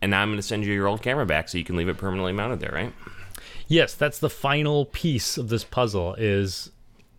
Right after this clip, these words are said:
Speaker 2: like, when we started the podcast, I sent you my Panasonic G H three, thinking that that could be your podcast camera.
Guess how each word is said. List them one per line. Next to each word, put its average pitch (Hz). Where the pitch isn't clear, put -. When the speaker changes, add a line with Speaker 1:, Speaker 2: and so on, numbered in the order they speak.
Speaker 2:
like, 117
when 120
we 120
started 147
the 123
podcast, 98
I 101
sent -
you 113
my 92
Panasonic 101
G 104
H -
three, 98
thinking 95
that 85
that 87
could 92
be 92
your 87
podcast 107
camera. 82